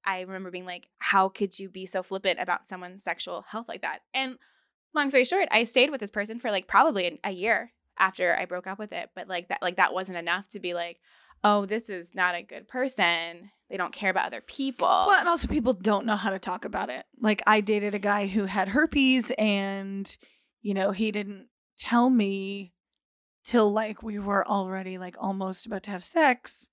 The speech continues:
Speaker 2: And then I was like, "Oh, I don't, I've never, I've not been confronted with this before. I don't know how to react," you know? And, like,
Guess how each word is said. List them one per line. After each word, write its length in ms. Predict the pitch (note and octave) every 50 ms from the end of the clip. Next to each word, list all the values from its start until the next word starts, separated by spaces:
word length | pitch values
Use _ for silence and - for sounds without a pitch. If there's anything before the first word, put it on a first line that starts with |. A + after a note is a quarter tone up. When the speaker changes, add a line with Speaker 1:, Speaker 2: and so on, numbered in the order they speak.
| _ _ _ _ _ _ _ _ _ -
Speaker 2:
And 580 | A3 G#3 G3+ G3 G3 G3 F#3+ F#3+ F#3+ F#3+ F#3 - - - _ _ _ _ -
then 160 | G#3 F#3+ G3
I 100 | G3 F#3+
was 180 | G3 G3 G3 -
like, 200 | - - B3 - -
"Oh, 280 | - G#3 A3 A3+ G3 - -
I 60 | G3
don't, 240 | F#3+ - F#3+ - - _ -
I've 160 | - G3+ -
never, 520 | G#3 F#3 F3+ F#3 G#3 G3+ - - - - _ _ _ _ _ _ _ - - - - - _ _ _ -
I've 180 | A3 A#3 F3+ G3+
not 200 | G#3 G3 - A3+
been 180 | A#3 G#3+ A3+
confronted 500 | - C4+ C4 A#3+ - E4+ E4+ E4+ D#4+ G#3
with 160 | G3+ G#3 -
this 200 | - G#3 G#3 -
before. 520 | - - G3+ - - G3 G3+ G#3+ F#3+ G#3 - -
I 60 | G#3
don't 340 | G3+ G#3 - A#3 A3+ - A#3
know 300 | G#3+ G#3 G3+ G#3 G#3+ A3
how 240 | G3 G3+ G3 G3
to 120 | F#3+ G3 G#3
react," 840 | G3+ G3+ A3+ B3 D4 E4+ D#4+ - - - - _ - - - - -
you 180 | A3 A3 G#3+ G3+
know? 360 | G3+ G3 G3 G3+ G#3+ A3+ - -
And, 200 | A3 A3 G#3+ G#3+
like, 420 | G#3 G3+ G3 G3 - - - _